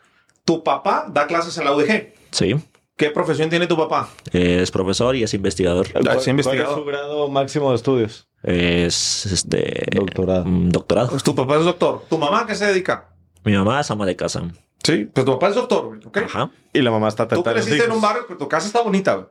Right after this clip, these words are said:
Speaker 2: Ok.
Speaker 1: ¿Sí me explico? Tú no estabas en un cinturón.
Speaker 2: Bueno, no, antes
Speaker 1: Bueno.
Speaker 2: sí vi-, vivía en una casa más fea que la que,
Speaker 1: Pero,
Speaker 2: que la de ahorita, ¿eh?
Speaker 1: pero a ver, Gio.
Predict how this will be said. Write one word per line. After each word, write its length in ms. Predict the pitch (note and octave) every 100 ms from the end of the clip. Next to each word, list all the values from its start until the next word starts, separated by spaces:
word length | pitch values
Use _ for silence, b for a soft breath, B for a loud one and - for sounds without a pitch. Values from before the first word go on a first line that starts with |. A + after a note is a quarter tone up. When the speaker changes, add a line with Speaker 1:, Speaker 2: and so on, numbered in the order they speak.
| -
Speaker 2:
Ok. 180 | - - - D#3+
Speaker 1:
¿Sí 120 | -
me 60 | E3+
explico? 320 | F3+ G3+ G#3
Tú 100 | D3+
no 60 | E3
estabas 340 | E3 E3+ E3+
en 160 | B2 A2+
un 120 | A#2+
cinturón. 560 | C3+ C3 A#2+ C3 C3 A#2
Speaker 2:
Bueno, 200 | - G#2 G2+
no, 60 |
antes 120 | G2+ G2+
Speaker 1:
Bueno. 120 | C#3
Speaker 2:
sí 160 | C3+
vi-, 120 | C3+ C3+ C3
vivía 180 | A#2+ B2
en 40 | B2
una 140 | B2
casa 240 | B2 A#2+ A2+
más 200 | G#2+ G#2
fea 240 | - - -
que 120 | F2+
la 100 | E2+
que, 80 | C#3
Speaker 1:
Pero, 180 | C3+ C3
Speaker 2:
que 100 | A2+
la 100 | G#2
de 60 |
ahorita, 340 | G2 F2 F2 F#2+
¿eh? 100 | C3
Speaker 1:
pero 160 | C#3+ C#3+
a 60 |
ver, 180 | D3+ D#3
Gio. 240 | C3 F#2+